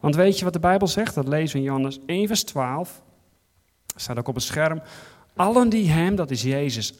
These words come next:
"aangenomen hebben, hun heeft hij macht gegeven kinderen van God te worden. Namelijk die in zijn naam geloven."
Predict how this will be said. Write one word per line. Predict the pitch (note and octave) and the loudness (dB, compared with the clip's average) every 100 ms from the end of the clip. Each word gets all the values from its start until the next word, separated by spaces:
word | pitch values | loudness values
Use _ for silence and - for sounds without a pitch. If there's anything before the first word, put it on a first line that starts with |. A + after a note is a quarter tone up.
| - | -6
"aangenomen | G3 A#3+ - G3 G3 G3 F#3+ | -2 0 0 0 2 2 0
hebben, | G3+ A#3+ C4 - - _ - | 0 -2 -4 -8 -20 _ 0
hun | G3 A3+ | 2 2
heeft | F3+ E3 | 0 -2
hij | B2 | -6
macht | A#2 C#3+ A3+ A3 - | -4 -2 -2 -2 -4
gegeven | A3 G3+ G3 G#3 G3+ A#3 G#3 - _ _ _ - | -4 -4 -2 0 0 -2 -8 -16 _ _ _ -4
kinderen | F#3 F3+ F3 D#3 | 0 2 0 -6
van | - A#2+ | -8 -10
God | - C3+ - - _ | -6 -6 -8 -16 _
te | - G#2 | -14 -10
worden. | G#2+ B2 A2+ F#2 - _ _ _ _ _ _ - | -4 -2 -2 -8 -16 _ _ _ _ _ _ -12
Namelijk | A#2 D3+ G#3+ A3 A#3 C4 - - _ _ _ | -4 -2 0 0 0 -2 -8 -20 _ _ _
die | - D#3 | -14 -8
in | C3+ | -6
zijn | A#2 G#2+ | -6 -6
naam | A#2 B2 B2+ C3 - - | -6 -4 -6 -8 -14 -20
geloven." | - - A2+ A#2 C3 G#2+ F#2+ | -16 -8 -4 -2 -2 -2 -6